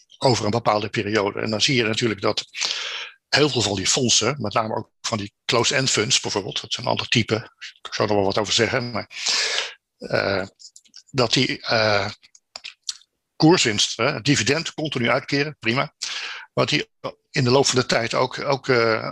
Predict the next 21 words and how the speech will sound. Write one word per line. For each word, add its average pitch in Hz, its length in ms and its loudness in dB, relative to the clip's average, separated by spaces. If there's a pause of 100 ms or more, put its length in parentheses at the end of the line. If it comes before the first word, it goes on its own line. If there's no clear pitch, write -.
(140)
ook - 220 -2
koerswinst - 640 0
behalen, 117 400 2
waardoor 123 280 0
je 113 260 -4 (640)
enerzijds 131 400 0
kan 120 160 -2
kijken 117 280 0
naar 107 120 2
je 101 260 -8
dividendrendement, 107 840 -2
maar 117 100 2
je 117 60 0
kan 131 120 0
ook 151 100 -2
eens - 120 0
kijken 104 280 0
naar 117 100 0
je 117 120 -2
total 147 340 0
return. 135 380 -2